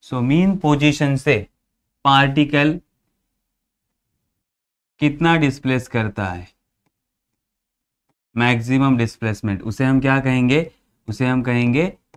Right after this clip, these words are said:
एम्पलीट्यूड। उसे हम क्या कहेंगे? एम्पलीट्यूड। So ओए is equal to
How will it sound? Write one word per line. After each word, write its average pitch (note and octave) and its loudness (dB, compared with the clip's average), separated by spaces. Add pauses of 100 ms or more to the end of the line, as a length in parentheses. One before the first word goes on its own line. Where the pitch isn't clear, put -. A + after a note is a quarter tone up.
(120)
एम्पलीट्यूड। A2 -2
उसे G#2 -8
हम A2+ -2
क्या B2 -4
कहेंगे? A#2 -2 (340)
एम्पलीट्यूड। A2 -2 (280)
So B2 -6
ओए C3 0 (220)
is A#2+ -2
equal A2+ -2
to D3+ 2